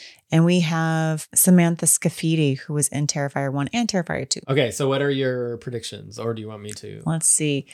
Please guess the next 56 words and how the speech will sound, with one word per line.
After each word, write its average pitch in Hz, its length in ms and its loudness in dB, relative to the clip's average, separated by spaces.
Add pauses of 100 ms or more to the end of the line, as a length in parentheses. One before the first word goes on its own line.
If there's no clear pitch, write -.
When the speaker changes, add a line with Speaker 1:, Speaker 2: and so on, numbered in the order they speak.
(140)
Speaker 1:
Well, 180 100 -2
I - 20 0
don't 247 100 0
want 269 120 2
Speaker 2:
start? 226 80 -2
Speaker 1:
you 220 120 0
to 214 40 -6
predict 160 420 -2
because 175 180 -10
I'm 170 140 -4
afraid 165 420 -4
that - 180 -10
you 165 140 -6
might 160 160 -2
actually 156 300 -6
know 156 180 -2
more 160 180 -4
than 151 140 -8
I 139 140 -6
do. 135 320 -8 (560)
Speaker 2:
No, 170 240 4
I 147 100 4
d-, 135 160 0
nobody 190 400 4
knows 127 300 2
it. 131 100 2
Speaker 1:
You 175 120 4
know, 175 180 2
you 143 120 0
Speaker 2:
Nobody 175 420 6
Speaker 1:
know? 143 180 2
Speaker 2:
knows 123 160 0
because 156 340 2
it 160 60 -2
Speaker 1:
Okay. 156 80 0
Speaker 2:
hasn't 156 260 0
been 139 160 0
written. 135 380 -2
It, 127 160 -6
everything 143 400 0
is 120 180 -2
just 123 320 0
Speaker 1:
Hasn't 247 280 -6
been - 40 -12
Speaker 2:
fan 135 340 2
Speaker 1:
written. 160 120 -4
Speaker 2:
theory. 123 680 -2
Speaker 1:
Oh, 180 300 4
so 160 200 0
then 165 380 0
Damien 170 460 -2
Leone 160 320 -4
is 151 180 -4
just - 240 -4
kinda, 165 240 0
like, 147 300 -4